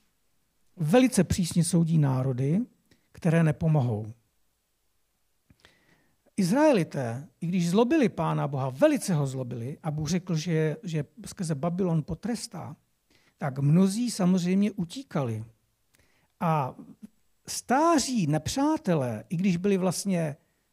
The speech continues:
Izraeli příbuzní, to byli Moábští a, no, po Ezauovi, Edomští, tak oni toho velice využili, pochytali je, a ne, aby jim pomohli, ale prodávali je do otroctví.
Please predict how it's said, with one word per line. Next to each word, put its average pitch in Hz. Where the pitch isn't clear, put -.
Izraeli 175
příbuzní, 196
to 143
byli 151
Moábští 170
a, 147
no, 170
po 160
Ezauovi, 147
Edomští, 185
tak 151
oni 220
toho 226
velice 220
využili, 156
pochytali 170
je, 131
a 180
ne, 254
aby 175
jim 151
pomohli, 139
ale 160
prodávali 165
je 160
do 156
otroctví. 127